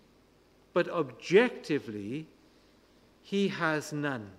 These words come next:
We are seated with Christ in the heavenly realms, Ephesians two six. We are victorious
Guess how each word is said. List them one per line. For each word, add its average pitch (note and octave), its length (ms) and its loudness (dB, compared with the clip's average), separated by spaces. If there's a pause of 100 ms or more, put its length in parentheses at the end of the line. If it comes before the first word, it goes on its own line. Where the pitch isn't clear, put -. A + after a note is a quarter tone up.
(1600)
We G3+ 140 8
are F3+ 220 10
seated - 680 0
with G#3 200 2
Christ - 840 -4 (600)
in G3 320 8
the F#3 120 4
heavenly E3+ 580 2
realms, D#3 960 0 (220)
Ephesians D3 440 -2
two C3+ 240 -4
six. - 600 -14 (1500)
We G3+ 300 4
are E3+ 260 8
victorious D#3+ 1600 4